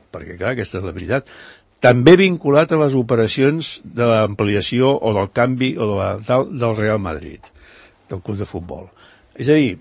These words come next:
eh, per dir-ho d'una forma ràpida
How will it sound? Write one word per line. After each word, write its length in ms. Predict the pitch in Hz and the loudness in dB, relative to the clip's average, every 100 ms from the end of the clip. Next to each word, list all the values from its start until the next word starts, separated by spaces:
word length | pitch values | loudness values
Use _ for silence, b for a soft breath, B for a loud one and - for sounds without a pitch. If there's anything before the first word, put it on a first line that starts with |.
| _ _ - - _ _ | _ _ -12 -12 _ _
eh, 540 | 127 120 120 117 117 113 - - - _ | 4 6 6 6 4 2 -4 -18 -20 _
per 120 | 139 139 | 4 6
dir-ho 220 | 185 190 | 4 4
d'una 160 | 170 - | 2 2
forma 460 | 156 156 156 156 - 120 117 110 117 | 0 2 4 2 0 -10 -10 -2 2
ràpida 460 | 131 147 139 143 | 2 2 4 4